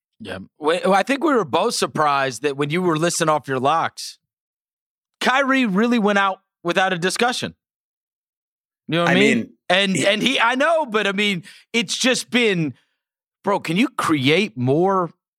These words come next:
Speaker 1: like, just news <laughs> for one guy than he has created? I know his numbers are crazy, right?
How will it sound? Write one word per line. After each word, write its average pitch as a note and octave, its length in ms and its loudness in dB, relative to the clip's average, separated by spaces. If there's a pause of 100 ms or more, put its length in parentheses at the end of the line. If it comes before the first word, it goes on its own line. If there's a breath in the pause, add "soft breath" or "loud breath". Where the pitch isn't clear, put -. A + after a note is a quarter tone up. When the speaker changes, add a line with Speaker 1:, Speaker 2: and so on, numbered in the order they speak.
(720)
Speaker 1:
like, C3+ 380 -2
just E3+ 340 -2 (260)
news G#3+ 840 0 (100)
<laughs> - 120 -20
for G3+ 260 2
one A3+ 400 0
guy A3 540 0 (260 loud breath)
than F3+ 240 0
he G#3+ 140 0
has G3+ 180 -2
created? G3 340 -2
I F#3 120 2
know F#3 200 0
his E3+ 200 -2
numbers E3+ 420 0
are D#3+ 100 2
crazy, D3+ 560 -2 (360 soft breath)
right? C3 260 0